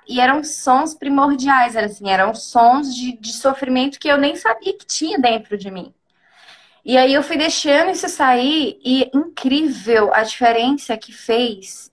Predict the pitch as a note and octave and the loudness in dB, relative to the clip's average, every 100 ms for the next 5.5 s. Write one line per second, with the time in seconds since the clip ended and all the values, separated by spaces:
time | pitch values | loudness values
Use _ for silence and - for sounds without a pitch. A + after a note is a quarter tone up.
0 | _ G#3 F#3+ B3 A#3 - B3 G#3 A3+ C4 | _ -10 -6 -6 -6 -4 -4 2 4 4
1 | C4 A3 G3 G3 A3 F#3+ F3+ - - - | 0 -4 -10 -8 -4 -2 -4 -12 -20 -20
2 | - G3+ A3 G#3 F#3 F#3 F3+ F3 F#3 _ | -4 0 2 0 -6 -6 -6 -8 -14 _
3 | F3+ - G3 A3 G#3+ - A#3 B3 - A3 | -8 -6 -4 -6 -10 -10 -8 -8 -2 -2
4 | A3+ - G3+ G3 G3+ G3 F#3+ F3+ G3+ G3 | -2 -4 -2 0 -2 -6 -12 -12 -10 -10
5 | - G3 F#3+ F#3 | -6 0 2 2